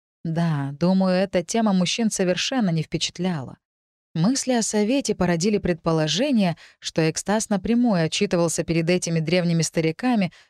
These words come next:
которые смели играть в богов, распоряжаясь нашими жизнями. Если решение о наказании Эммы принималось самим советом,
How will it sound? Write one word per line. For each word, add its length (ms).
которые 380
смели 420
играть 280
в 80
богов, 560
распоряжаясь 680
нашими 380
жизнями. 680
Если 340
решение 480
о 20
наказании 680
Эммы 340
принималось 540
самим 360
советом, 760